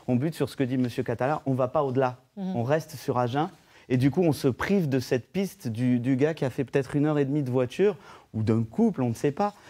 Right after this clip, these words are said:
Speaker 1: et qui est déjà loin d'Agen en fait. Et, euh,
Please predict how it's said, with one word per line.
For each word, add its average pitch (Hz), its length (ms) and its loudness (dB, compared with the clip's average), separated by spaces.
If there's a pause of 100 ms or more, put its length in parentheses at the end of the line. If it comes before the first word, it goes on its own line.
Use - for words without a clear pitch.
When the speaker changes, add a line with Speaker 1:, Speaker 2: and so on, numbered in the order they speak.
(160)
Speaker 1:
et 131 100 4
qui 151 120 -2
est 143 40 4
déjà 135 380 0
loin 160 240 2
d'Agen 135 340 0
en 110 180 -4
fait. 110 380 -6
Et, 120 140 2
euh, 95 320 0